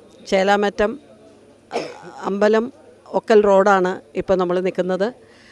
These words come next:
ഈ ചേലാമറ്റം ആർച്ചമ്പലം റോഡ്, ആ, ഏതാണ്ട്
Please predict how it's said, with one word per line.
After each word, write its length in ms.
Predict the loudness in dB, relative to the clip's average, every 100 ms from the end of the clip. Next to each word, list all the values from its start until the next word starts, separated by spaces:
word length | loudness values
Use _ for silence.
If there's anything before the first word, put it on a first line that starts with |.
| -20 -20 -4
ഈ 120 | 0
ചേലാമറ്റം 600 | 2 4 4 4 2 2
ആർച്ചമ്പലം 720 | 2 2 0 -2 0 2 0 -4 -4 2
റോഡ്, 400 | 2 4 0 -2 -12 _ _ _ -8
ആ, 120 | -2 0 0 0 -2
ഏതാണ്ട് 840 | -2 0 2 2 2 2 0 -4